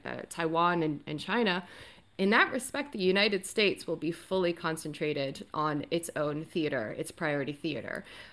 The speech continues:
I think you see already grumblings in, in D C, you know, of, of disbelief that this can't really continue much longer, that Europe must take a, a leadership role of its own security in its own region because, quite frankly, the United States has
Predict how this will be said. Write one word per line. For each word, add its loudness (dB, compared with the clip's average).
I -6
think -6
you -2
see -2
already 2
grumblings -2
in, 4
in -2
D -4
C, -2
you 0
know, 0
of, 0
of -6
disbelief 0
that -2
this -2
can't 0
really -4
continue -4
much -4
longer, 0
that 0
Europe 4
must 2
take 4
a, 2
a 2
leadership 2
role 2
of 0
its -2
own 0
security -2
in 2
its -4
own 0
region -2
because, 2
quite 0
frankly, 6
the 0
United 2
States 2
has 2